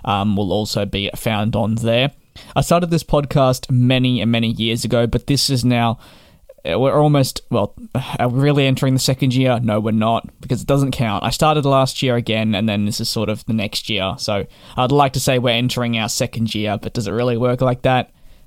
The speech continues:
I'm gonna roll with it. So we're entering our second year of, uh, publishing podcasts regularly,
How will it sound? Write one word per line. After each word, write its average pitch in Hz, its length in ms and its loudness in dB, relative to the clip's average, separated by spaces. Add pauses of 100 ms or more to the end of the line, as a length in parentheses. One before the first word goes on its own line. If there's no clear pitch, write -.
(120)
I'm 120 100 -2
gonna 107 160 -2
roll 85 240 -2
with 92 180 -4
it. 92 200 -2
So 131 100 0
we're 131 140 0
entering 147 420 0
our 127 80 2
second 127 400 0
year 117 300 0
of, 110 120 -6 (400)
uh, 117 220 2
publishing 139 460 0
podcasts 123 680 0 (160)
regularly, 135 580 0